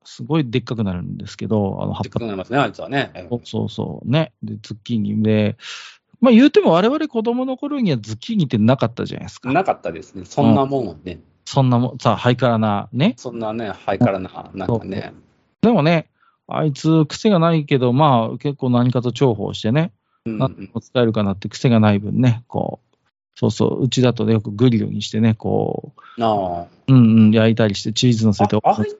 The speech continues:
Speaker 2: つはさ、何が一番いいんだろうね、けどね。<laughs> わかんない。
Speaker 1: ズッキーニ？
Speaker 2: ズッキーニ。
Speaker 1: ズッキーニはね、何がいいんだろうね。あの、癖がなさすぎて、まあ、何に使っても、まあ、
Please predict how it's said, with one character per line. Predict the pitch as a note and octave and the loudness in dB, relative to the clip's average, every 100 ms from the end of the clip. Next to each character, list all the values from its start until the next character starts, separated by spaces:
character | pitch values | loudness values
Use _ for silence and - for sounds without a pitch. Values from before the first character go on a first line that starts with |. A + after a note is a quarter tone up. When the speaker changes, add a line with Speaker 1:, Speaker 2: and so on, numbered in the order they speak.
| _ | _
Speaker 2:
つ | - - | -8 0
は | F#4 G#4 F#4 | 2 2 -2
さ、 | F#4 F#4 B3+ | 0 0 0
何 | A2 C3+ A4 C5 A4+ | 0 0 0 2 4
が | D#3 | 4
一 | B2+ - | 0 -4
番 | B2 | -2
い | A#2+ | -2
い | |
ん | |
だ | G#2 | -4
ろ | F2+ | -6
う | |
ね、 | F2+ | -10
け | F#2 F2+ | -6 -8
ど | |
ね。 | D#2 D2+ - - | -8 -20 -20 -20
<laughs> | - A#2 - | -14 -14 -12
わ | |
か | - E3+ | 0 2
ん | |
な | C#4+ G#3+ | 4 0
い。 | |
Speaker 1:
ズ | - | -2
ッ | |
キ | F2+ | -2
ー | |
ニ？ | A3+ - _ _ _ | -2 -4 _ _ _
Speaker 2:
ズ | - | -16
ッ | |
キ | - C3+ | -8 -8
ー | |
ニ。 | F#2+ | -8
Speaker 1:
ズ | |
ッ | F2 _ _ | -16 _ _
キ | C#4+ D4+ | 2 4
ー | |
ニ | C#4 F#3 | 6 4
は | C#3 | 4
ね、 | C3 C3 B2+ A#2+ G#2 F2+ - - - F#2+ G#2 G#2 | 2 2 2 2 -2 -6 -12 -18 -20 -16 -14 -12
何 | G#2 A2 C3+ A3+ F#4+ | -10 0 4 4 4
が | F4 D#3+ | 2 4
い | |
い | |
ん | C#3+ | 2
だ | C3 | 0
ろ | A#2 G2 | -2 -6
う | |
ね。 | A2 C#3 C3 - | -4 -4 -4 -10
あ | G2+ G2+ G2+ | -10 -8 -6
の、 | G#2 G#2+ A2+ - - _ _ | -8 -8 -12 -18 -20 _ _
癖 | - D#4+ F#4 | -6 -4 0
が | G#3 | 0
な | D3 C3+ | 0 0
さ | D#3+ | -4
す | - F3 | -4 -4
ぎ | C3+ | -4
て、 | C3 | -2
ま | D3+ | 0
あ、 | |
何 | D#3 A#3+ E4 | 2 0 2
に | C4 D#3 - | 2 2 -2
使 | - - | -4 -2
っ | D3 | -2
て | - F3+ | 0 0
も、 | C3+ | 2
ま | B2+ C#3+ | 2 2
あ、 | G2 | 2